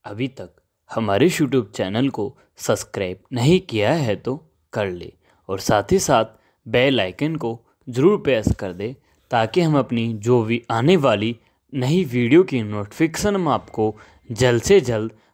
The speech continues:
प्राप्त करा सकें भक्तों। चलिए भक्तों,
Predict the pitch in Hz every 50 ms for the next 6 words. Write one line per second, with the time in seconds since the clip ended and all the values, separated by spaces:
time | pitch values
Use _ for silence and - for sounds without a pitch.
0 | _ _ - 120 110 101 - _ _ _ - 117 107 101 95 - - 104 - -
1 | 107 104 107 98 101 90 - _ - 90 92 - - _ _ _ _ _ _ _
2 | _ _ _ _ - - 139 131 143 156 139 117 107 - - - 98 92